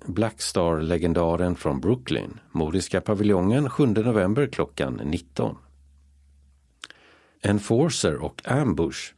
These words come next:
en äkta klassisk hårdrockskväll. Babel, sjunde november klockan nitton. D A D, de danska rockhjältarna.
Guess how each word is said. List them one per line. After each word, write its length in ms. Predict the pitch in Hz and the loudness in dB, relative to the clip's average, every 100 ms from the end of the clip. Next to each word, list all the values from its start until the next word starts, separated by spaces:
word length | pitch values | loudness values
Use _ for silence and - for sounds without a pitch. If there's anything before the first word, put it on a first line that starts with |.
| - | -2
en 140 | 151 | 2
äkta 280 | 151 - 123 | 2 0 -4
klassisk 580 | - 92 - 120 107 - | 0 -2 0 -2 -2 -4
hårdrockskväll. 1040 | - 90 64 73 - - - 143 71 60 - _ - _ - | 0 2 2 -4 -4 -10 -2 -2 -2 -6 -16 _ -20 _ -4
Babel, 480 | 85 82 113 120 - | 0 0 2 0 0
sjunde 400 | - 117 101 113 | 2 4 4 2
november 400 | 113 104 127 160 | 2 2 2 0
klockan 420 | - 69 73 65 | -2 -2 -4 -2
nitton. 540 | 76 - - 69 - - - _ _ _ _ _ _ _ _ _ _ - - - - - | -4 -6 -4 -4 -4 -14 -20 _ _ _ _ _ _ _ _ _ _ -20 -20 -20 -10 2
D 320 | 104 113 123 | 4 4 2
A 40 | |
D, 320 | 92 101 151 214 - | 4 4 4 0 -6
de 200 | - 90 | -2 0
danska 580 | 113 98 80 - - 76 - | 2 0 -2 -2 -2 -2 -2
rockhjältarna. 960 | 110 - - 80 73 - 78 67 - | -2 -4 -2 0 0 -2 -4 -4 -8